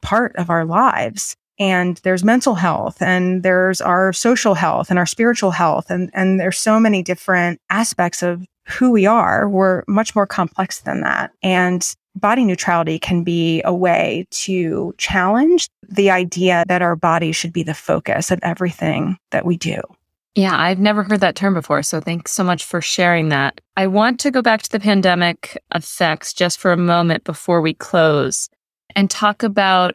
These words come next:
Speaker 2: what effect, if anything, it has had on prevention and treatment.
Speaker 1: Yeah, I, I mean, my hope is that the pandemic gave us an opportunity to talk more about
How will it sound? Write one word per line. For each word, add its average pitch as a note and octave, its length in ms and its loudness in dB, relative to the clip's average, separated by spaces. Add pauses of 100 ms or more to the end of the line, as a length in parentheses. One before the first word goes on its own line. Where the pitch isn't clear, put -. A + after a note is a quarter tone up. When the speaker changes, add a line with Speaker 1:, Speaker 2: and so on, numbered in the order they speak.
(120)
Speaker 2:
what G#3 340 -2
effect, G#3+ 560 -2
if G3+ 180 -2
anything, G3+ 600 2
it F#3 140 -2
has F#3 240 -4
had F3+ 340 -2
on F3+ 200 -2
prevention F3 580 -2
and E3 140 -4
treatment. - 400 -6 (460)
Speaker 1:
Yeah, B3+ 520 2
I, B3+ 300 -2 (640)
I C4 80 2
mean, C4+ 200 4
my C4 160 4
hope C#4+ 600 0
is A3+ 220 -2
that G3+ 800 -2 (180)
the G#3+ 100 -2
pandemic G#3+ 1400 0
gave G#3+ 240 2
us G#3+ 240 2
an G3 100 2
opportunity F#3+ 800 0
to F3+ 100 0
talk - 480 -2
more E3+ 480 2
about E3 520 0